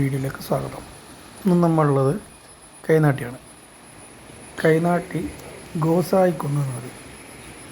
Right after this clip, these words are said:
ആ സ്പോട്ടാണ്, സൂപ്പർ സ്പോട്ടാണ്. ഗോസായിക്കുന്നാണ് ഈ സ്പോട്ടിൻ്റെ പേര് വരുന്നത്. ഇത് വടകര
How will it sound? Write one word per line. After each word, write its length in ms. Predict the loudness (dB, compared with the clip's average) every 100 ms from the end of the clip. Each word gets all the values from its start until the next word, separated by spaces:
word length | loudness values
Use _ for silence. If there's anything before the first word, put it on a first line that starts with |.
| -20 -18 -8 -2
ആ 60 | 0 0
സ്പോട്ടാണ്, 600 | -4 -4 -2 2 2 2 -2 -16 -20 -20 -16
സൂപ്പർ 460 | -6 -2 -2 -4 -6
സ്പോട്ടാണ്. 440 | -4 -4 -2 -4 -6 -12 -20 -20 -20 -20 -20 -20 -20 -20 -20 -20 -20 -20 -20 -20 -10 0
ഗോസായിക്കുന്നാണ് 1000 | 0 2 4 4 2 2 2 2 0 -2 -6 -20 -20 -20 -20 -12 -6
ഈ 40 | -4 -4 -10 -20 -20 -20 -20 -20 -20 -20 -18 0
സ്പോട്ടിൻ്റെ 360 | 2 4 4 4
പേര് 140 | 4 2
വരുന്നത്. 280 | 2 -2 -4 -8 -16 -16 -16 -16 -16 -14 -14 -16 -16 -16 -16 -14 -4
ഇത് 140 | 4 4 6
വടകര 420 | 4 4 2 2